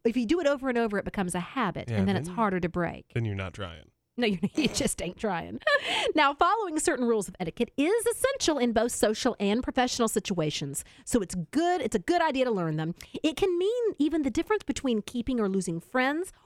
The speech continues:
Speaker 1: or even getting ahead in business.
Speaker 2: Mm-hmm,
Speaker 1: You see what I'm
Speaker 2: absolutely.
Speaker 1: saying? Just as important is to learn what not to do. So we're gonna talk today about those not to do things,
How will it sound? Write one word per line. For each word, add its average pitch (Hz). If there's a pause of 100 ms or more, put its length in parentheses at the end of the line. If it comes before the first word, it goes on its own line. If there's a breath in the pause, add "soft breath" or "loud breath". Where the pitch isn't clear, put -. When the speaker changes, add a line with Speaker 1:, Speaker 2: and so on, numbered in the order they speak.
(120)
Speaker 1:
or 254
even 262
getting 226
ahead 202
in 190
business. 147
Speaker 2:
Mm-hmm, 143
Speaker 1:
You 113
see 214
what 208
I'm 202
Speaker 2:
absolutely. 131
Speaker 1:
saying? 262 (420 loud breath)
Just 311
as 403
important 330
is 285
to 285
learn 240
what 208 (100)
not 202 (100)
to 254
do. 170 (260 soft breath)
So 320
we're 494
gonna 359
talk 349
today 302
about 311
those 302 (180)
not 247
to 226
do 202
things, -